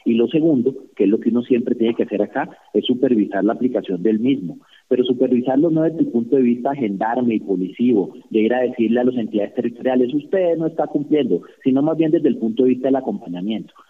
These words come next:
que es el estilo que hemos querido imponer en este ministerio, y es ver si hay algún desafío en la implementación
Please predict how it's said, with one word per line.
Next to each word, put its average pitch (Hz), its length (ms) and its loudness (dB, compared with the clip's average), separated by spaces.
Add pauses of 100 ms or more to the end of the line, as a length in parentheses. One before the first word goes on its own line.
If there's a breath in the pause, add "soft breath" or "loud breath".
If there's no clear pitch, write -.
(180 soft breath)
que 110 80 2
es 104 100 0
el 127 120 4
estilo 113 640 0 (100)
que 101 80 -4
hemos 110 160 -2
querido 104 300 2
imponer 110 340 0
en 110 140 0
este 117 120 -4
ministerio, 123 640 0 (200 soft breath)
y 110 100 4
es 107 140 2
ver 120 260 0
si 104 80 -2
hay 104 80 0
algún 120 280 2
desafío 113 460 0
en 87 120 -2
la 87 60 -6
implementación 87 760 -6